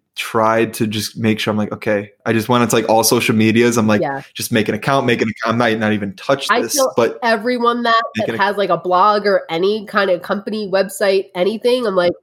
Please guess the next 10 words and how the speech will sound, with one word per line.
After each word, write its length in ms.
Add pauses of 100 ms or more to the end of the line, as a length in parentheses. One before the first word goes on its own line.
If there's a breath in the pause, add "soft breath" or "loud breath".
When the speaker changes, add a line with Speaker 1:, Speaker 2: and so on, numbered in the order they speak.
Speaker 1:
Yep. 120 (280)
Speaker 2:
"Even 260
if 120
you 160
never 240
use 320
it, 300 (500)
just 180
take 240
Speaker 1:
Just 120